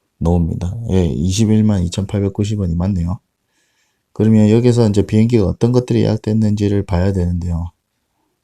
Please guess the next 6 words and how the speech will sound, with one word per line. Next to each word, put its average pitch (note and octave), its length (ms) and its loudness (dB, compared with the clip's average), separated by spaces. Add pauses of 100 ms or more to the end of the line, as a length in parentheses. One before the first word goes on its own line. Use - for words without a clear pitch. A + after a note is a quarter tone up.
어, F2 680 -2 (1300)
티웨이, B2+ 840 4
그 F2 120 -4
다음에 F#2+ 460 -2
에어 G2 260 0
부산, F#2 680 -2